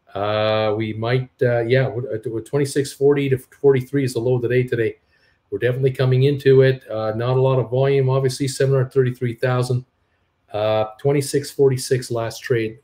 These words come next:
at the moment. The Dow's still up one seventy-one, one sixty-nine now. We've got, uh, S and P up three quarters of a point, NASDAQ down fifty-one. Uh, that's what I see going on right now. Not a lot to get excited about there.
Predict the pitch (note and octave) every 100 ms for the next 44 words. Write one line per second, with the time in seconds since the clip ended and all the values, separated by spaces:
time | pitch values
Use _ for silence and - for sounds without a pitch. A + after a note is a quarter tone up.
0 | - G2+ G2+ - G2+ A2 C#3+ D3+ D3+ -
1 | _ _ _ _ G2+ A#2+ A#2 A#2+ - C#3+
2 | C3 B2+ A2 C3 C3 - C3 C3 B2 B2
3 | A#2 C3 B2+ B2 B2+ C3 - A#2 A#2 A#2+
4 | B2 A#2+ - _ _ - _ _ A#2 A2+
5 | A#2+ A2+ - A2+ G#2 - C3 C3 C3+ B2+
6 | - D3+ D#3 D3+ C#3+ B2+ A#2 - C#3+ D3
7 | C3+ - A#2+ C3+ C3 B2+ A#2 G#2 - E3+
8 | - D3+ C3+ C3+ F#2+ - _ _ _ _
9 | _ _ - G2 G2 G2+ G2+ G2+ B2 B2+
10 | A#2 A2 B2+ - G2 G#2 G#2 G#2 G#2 G#2
11 | G#2 G#2 G#2 G#2+ G#2 G#2 A#2 B2+ - A2
12 | G#2 A#2 B2 - G2+ A2 G#2 - A#2+ A2+
13 | G#2+ A2+ A2 - A#2+ A2 -